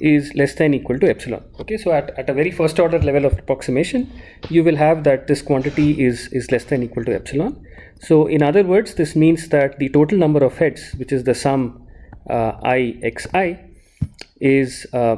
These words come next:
basically within n times expected value of x one, which is half, okay, minus epsilon n, uh, and the upper end of this interval is n by two plus epsilon n. Okay,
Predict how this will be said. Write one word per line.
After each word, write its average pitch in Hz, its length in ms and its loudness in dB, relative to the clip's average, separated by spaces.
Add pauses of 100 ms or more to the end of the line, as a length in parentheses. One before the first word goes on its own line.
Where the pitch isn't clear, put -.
(200)
basically 131 920 -2
within 131 640 0 (540)
n 175 360 0
times 147 480 0
expected 147 500 -4
value 131 260 2
of 117 80 0
x - 220 -6
one, 196 240 2
which 139 140 -4
is 123 100 0
half, 180 560 -2 (720)
okay, 208 340 -4
minus 143 800 0
epsilon 127 560 -2
n, 139 340 -6 (760)
uh, 117 400 2
and 131 180 0
the 131 100 2
upper 139 180 4
end 151 200 2
of 139 120 -2
this 139 140 0
interval 131 400 -2
is 220 200 -2
n 147 220 2
by 127 160 2
two 202 180 -4
plus 151 340 0
epsilon 101 420 -8
n. - 120 -16 (840)
Okay, - 300 -6